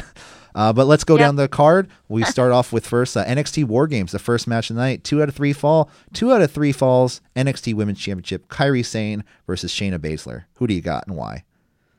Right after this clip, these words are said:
Speaker 2: <sighs> Okay, I'm not looking forward to this match. I mean, this is same old feud. My pick is actually gonna be Shayna Baszler to retain because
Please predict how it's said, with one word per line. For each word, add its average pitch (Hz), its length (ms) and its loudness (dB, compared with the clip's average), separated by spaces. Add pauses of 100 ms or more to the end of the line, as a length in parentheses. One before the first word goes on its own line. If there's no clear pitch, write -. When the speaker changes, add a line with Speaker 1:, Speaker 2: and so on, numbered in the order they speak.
(380)
Speaker 2:
<sighs> 202 640 -2 (220)
Okay, 190 240 -8
I'm 170 80 -4
not 208 160 2
looking 247 200 2
forward 233 240 4
to 233 80 2
this 226 180 0
match. 208 640 2
I 208 100 4
mean, 196 340 2
this 196 220 0
is 202 140 -2
same 196 280 2
old 185 140 2
feud. 170 500 2 (540)
My 214 140 4
pick 240 180 4
is 220 180 2
actually 208 300 0
gonna 202 180 0
be 190 180 -2
Shayna 185 380 -2
Baszler 180 380 0
to 185 140 -4
retain 175 400 0
because 175 480 2